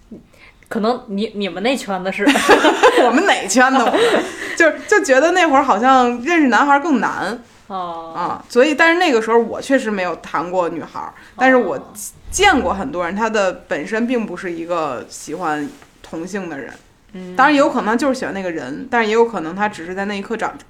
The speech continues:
Speaker 2: 赶了一个潮流，但没有想到这个潮流你不是赶的。
Speaker 1: 对，是，对，一开始，所以我妈一开始也以为我是赶一个潮流，所以还盼着说哪一天我偷摸的又直回去了。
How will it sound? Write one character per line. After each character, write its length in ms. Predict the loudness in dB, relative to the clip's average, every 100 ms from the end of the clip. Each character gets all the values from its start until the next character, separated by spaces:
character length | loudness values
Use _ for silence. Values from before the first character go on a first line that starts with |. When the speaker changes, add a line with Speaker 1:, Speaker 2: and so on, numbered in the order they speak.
| _
Speaker 2:
赶 180 | -2 -2
了 60 | -4
一 60 |
个 80 | -10
潮 300 | -8 -8 -6
流， 180 | -8 -10 -18 _
但 100 | 0
没 80 | 4
有 60 | 4
想 160 | 2
到 80 | -2
这 100 | 0
个 60 | 0
潮 240 | 0 0
流 120 | 0 -2
你 100 | -6
不 100 | -8
是 100 | -2
赶 360 | -2 -2 -8
的。 160 | -16 -16 _ _ _ _ _ -12
Speaker 1:
对， 220 | -12 -12 -18 -20 _ _ _ _ _ _
是， 400 | -18 -10 -8 -8 -14 _ _ -6
对， 120 | -4
一 120 | -4
开 180 | -4 -4
始， 180 | -4 -4
所 140 | 0
以 40 | 0
我 160 | 0
妈 200 | -4 -8 -8
一 80 |
开 120 | -6 -8
始 120 | -8
也 120 | -10
以 180 | -12 -12
为 80 | -10
我 220 | -10 -10
是 220 | -14 -16
赶 280 | -14 -16 -14
一 40 | -12
个 100 | -12
潮 260 | -8 -8
流， 260 | -6 -10 -14 _ _ -20 -20 -20 -12
所 200 | -6 -4
以 80 |
还 420 | -4 -4 -2 -4 -6 _ _ -12
盼 300 | -2 0 0
着 100 | -4
说 180 | -6
哪 100 | -8
一 120 | -10 -12
天 260 | -12 -10
我 320 | -10 -12 -14 -18 _ _ _
偷 140 | -12 -10
摸 180 | -6 -6
的 140 | -6
又 100 | -8
直 200 | -12 -12
回 220 | -8 -8
去 80 | -8
了。 200 | -10 -12